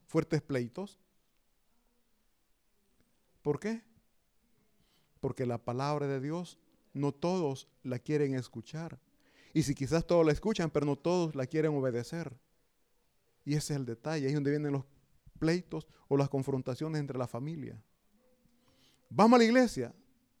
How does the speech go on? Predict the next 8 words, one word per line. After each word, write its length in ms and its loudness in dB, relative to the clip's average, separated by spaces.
No. 460 -4
¿Oremos? 600 4
No. 460 -4
¿Leamos 340 10
la 80 12
Biblia 260 6
juntos? 460 2
No. 500 -4